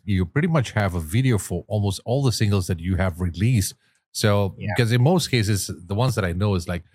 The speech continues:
Speaker 1: uh, you have about five songs and two will have a music video, maybe one will have a music video, and then the rest will be just released on audio only, or some of them might have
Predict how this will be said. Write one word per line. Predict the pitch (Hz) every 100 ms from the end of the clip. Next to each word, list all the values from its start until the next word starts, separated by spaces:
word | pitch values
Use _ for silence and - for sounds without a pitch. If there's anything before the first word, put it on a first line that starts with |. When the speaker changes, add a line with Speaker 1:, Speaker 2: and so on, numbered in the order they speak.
| - - -
Speaker 1:
uh, | 87 82
you | 90
have | 117 117
about | 104 87
five | - 117 117
songs | - 131 147 104
and | 92 87 -
two | - 165
will | 131 107 95
have | 98 101 90
a |
music | 92 98 92 82
video, | 92 98
maybe | 90 98
one | 92 107 135
will | 98
have | 98
a | 87
music | 95 92 87
video, | 90 92 92
and |
then | 92
the | 90
rest | 92 110 - _ _ -
will | 101 98
be | 92 98
just | 90 101 - - - -
released | 101 113 101 98
on | -
audio | 104 98 101
only, | 98 113 110 110
or | 101 85
some | - 95
of |
them | 98 90
might | 85
have | 82